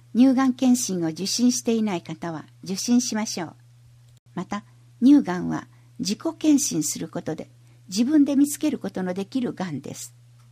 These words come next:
定期的な乳がん検診の受診と毎月の自己検診の実施で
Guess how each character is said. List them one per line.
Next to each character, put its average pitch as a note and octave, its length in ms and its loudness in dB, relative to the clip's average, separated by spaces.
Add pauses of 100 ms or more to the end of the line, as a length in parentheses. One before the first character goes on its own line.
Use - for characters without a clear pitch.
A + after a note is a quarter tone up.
(720)
定 D4 200 2
期 - 100 -16
的 B3+ 280 -2
な G3+ 180 0
乳 B3 260 2
が B3+ 120 2
ん B3 80 2
検 A#3 280 -2
診 E3+ 280 -4
の E3 100 -2
受 E3 180 -8
診 G#3 300 -4
と - 260 -10 (500)
毎 D4+ 220 4
月 F#3 280 -6
の F3 280 -8
自 G#3+ 160 -6
己 - 40 -14 (140)
検 C#4+ 220 4
診 F3+ 240 -4
の D#3+ 140 -2
実 D#3+ 140 -8
施 - 220 -6
で F3 220 -8